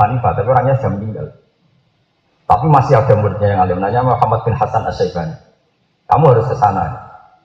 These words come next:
Akhirnya Imam, Imam Malik ini datang ke Baki. Dulu Baki itu pasar. "Apa di antara kalian ada kafilah yang mau ke Irak?"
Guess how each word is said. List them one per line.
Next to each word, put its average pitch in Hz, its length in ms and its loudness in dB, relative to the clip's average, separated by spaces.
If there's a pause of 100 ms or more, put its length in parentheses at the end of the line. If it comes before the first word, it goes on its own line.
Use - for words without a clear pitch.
(1160)
Akhirnya - 680 0 (800)
Imam, 143 240 2 (240)
Imam 147 160 4
Malik 151 320 2
ini 175 80 -6
datang 131 320 2
ke 117 80 4
Baki. 110 300 -2 (100)
Dulu 127 240 2
Baki 127 240 2
itu 151 160 2
pasar. - 320 0 (1800)
"Apa 156 380 4
di - 20 6
antara 147 320 6
kalian 147 240 6
ada 123 240 4
kafilah 135 400 2
yang 135 80 -2
mau 135 160 4
ke - 160 -4
Irak?" 139 320 -2